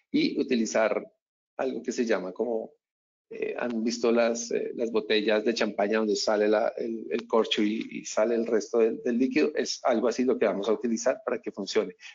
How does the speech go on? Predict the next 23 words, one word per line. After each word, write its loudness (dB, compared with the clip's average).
¿Qué 8
es 6
lo 4
que 2
hace 0
que 4
el 2
corcho 2
salga? 2
El 2
gas 2
que -2
está 2
dentro, 2
el 2
aire 4
que -4
está 0
dentro, -2
o -4
en, -8
en -8
el, -12